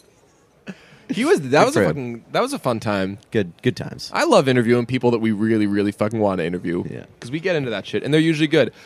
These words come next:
Speaker 1: Um, we both saw Get Out this weekend.
Speaker 2: We did.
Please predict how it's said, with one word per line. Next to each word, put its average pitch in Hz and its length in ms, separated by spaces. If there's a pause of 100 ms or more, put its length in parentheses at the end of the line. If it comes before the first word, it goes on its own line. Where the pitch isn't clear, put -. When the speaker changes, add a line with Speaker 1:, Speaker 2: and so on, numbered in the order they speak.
(140)
Speaker 1:
Um, 170 460 (1160)
we 170 100
both 208 180
saw 180 160
Get 135 180
Out 104 200
this 107 160
weekend. 90 500
Speaker 2:
We 78 100
did. 78 220